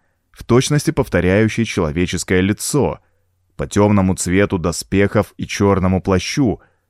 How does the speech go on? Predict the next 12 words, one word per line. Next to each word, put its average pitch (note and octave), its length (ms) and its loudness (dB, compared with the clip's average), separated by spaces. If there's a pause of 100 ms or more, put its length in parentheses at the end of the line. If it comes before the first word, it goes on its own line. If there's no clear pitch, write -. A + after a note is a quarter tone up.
(120)
на - 160 -10
котором F#3+ 380 0
изображен B2+ 600 2
был C#3+ 140 0
странный G2+ 580 0
лик, A2 380 -2 (500)
половина D#2+ 400 0
лица F#2+ 340 0
человеческая, G#2 1000 0 (220)
половина E2 560 -2
скалящийся D2+ 800 -8
череп. - 540 -6